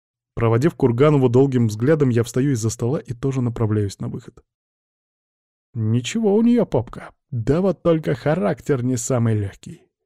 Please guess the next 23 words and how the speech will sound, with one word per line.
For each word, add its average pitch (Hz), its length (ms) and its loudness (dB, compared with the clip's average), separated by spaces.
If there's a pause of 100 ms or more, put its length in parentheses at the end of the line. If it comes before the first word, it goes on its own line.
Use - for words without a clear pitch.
Упёртая 120 720 -2
зараза. - 600 -6 (960)
Ну 139 220 4
и 143 40 6
ладно, 123 560 2
на 120 120 0
неё 147 260 4
у 139 40 4
меня 120 240 4
планов 117 440 -2
нет. - 220 -16 (880)
Блин, 190 640 4
Рыбкина! 160 680 0 (960)
Вот 147 360 -2
на 123 120 2
кого 117 260 2
у 113 40 2
меня 110 260 2
уже 110 160 0
начали 110 380 -2
было 104 280 -2
появляться 107 580 -6
планы. - 440 -16